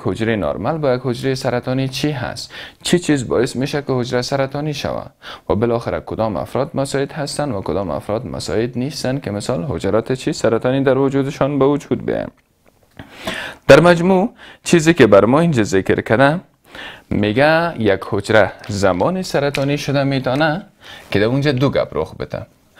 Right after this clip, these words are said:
گپ اولی که یک میوتیشن به وجود بیه، میوتیشن هم با شما خوانده بودیم، ویدیوهای قبلی را،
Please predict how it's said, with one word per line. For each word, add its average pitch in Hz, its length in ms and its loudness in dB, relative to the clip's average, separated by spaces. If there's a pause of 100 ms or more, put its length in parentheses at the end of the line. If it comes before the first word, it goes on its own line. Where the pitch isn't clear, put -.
(240)
گپ 156 160 0
اولی 175 440 4
که 104 340 -4 (240)
یک 156 160 2
میوتیشن 107 800 0
به 78 80 -2
وجود 78 400 -4
بیه، 110 320 -2 (240)
میوتیشن 113 420 -2
هم 104 120 0
با 87 160 -2
شما 110 260 -2
خوانده 131 340 -2
بودیم، 110 300 -2
ویدیوهای 107 340 4
قبلی 98 360 -2
را، 104 120 0